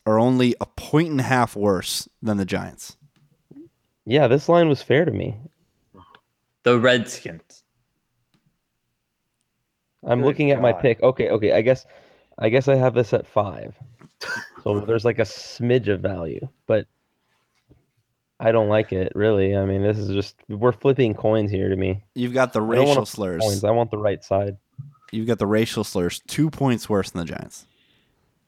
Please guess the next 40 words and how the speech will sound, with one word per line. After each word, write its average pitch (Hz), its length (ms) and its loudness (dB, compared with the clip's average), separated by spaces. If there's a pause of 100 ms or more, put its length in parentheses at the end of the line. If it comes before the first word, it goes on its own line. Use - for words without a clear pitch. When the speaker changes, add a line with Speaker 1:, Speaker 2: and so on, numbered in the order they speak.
(1160)
Speaker 2:
Yeah, 127 240 -2
that's 113 260 0
about 120 300 2
right. 107 380 0 (680)
This 131 220 -2
was 147 160 -4
still 139 320 2
a 117 60 2
playoff 104 520 0
team 95 220 -6
last 101 320 -4
year. 110 200 -2 (280)
They're 120 100 2
Speaker 1:
Oh - 20 4
Speaker 2:
not 131 180 2
Speaker 1:
my 95 160 -8
Speaker 2:
that 113 300 2
bad. 104 260 -4
Speaker 1:
God, 104 480 -8
don't, 123 340 -2 (220)
please 120 400 0
don't 95 220 0
use 98 180 0
that 98 160 0
as 92 140 -4
an 95 80 -4
argument 95 400 -4
ever 95 300 -4
again. 92 480 -10
This, - 340 -2 (100)
I, 123 280 -2
I - 20 0
can't 139 280 -2
wait 104 280 0
for 104 100 -6
the 101 80 -4
Kirk - 280 -6
Cousins. 101 280 -4
Kirk 214 220 -2
Cousins 196 480 0